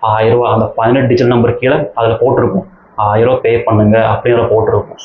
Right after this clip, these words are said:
அதுல வந்து நம்ம ஆயிரம் பே பண்ணா மட்டும்தான் நம்ம வந்து நெக்ஸ்ட், அதாவது நெக்ஸ்ட் பேராகிராஃபுக்கு போவோம். அதனால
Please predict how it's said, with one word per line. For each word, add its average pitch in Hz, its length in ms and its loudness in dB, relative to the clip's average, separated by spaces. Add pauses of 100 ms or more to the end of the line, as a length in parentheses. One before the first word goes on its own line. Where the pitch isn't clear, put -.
(120)
அதுல 110 220 0
வந்து 120 140 2
நம்ம 120 160 2
ஆயிரம் 113 340 2
பே 120 120 0
பண்ணா 117 240 0
மட்டும்தான் 110 300 0
நம்ம 110 280 2
வந்து 120 380 2 (260)
நெக்ஸ்ட், 120 540 0
அதாவது 120 280 0
நெக்ஸ்ட் 123 400 0
பேராகிராஃபுக்கு 117 540 0
போவோம். 107 360 0
அதனால 175 580 -2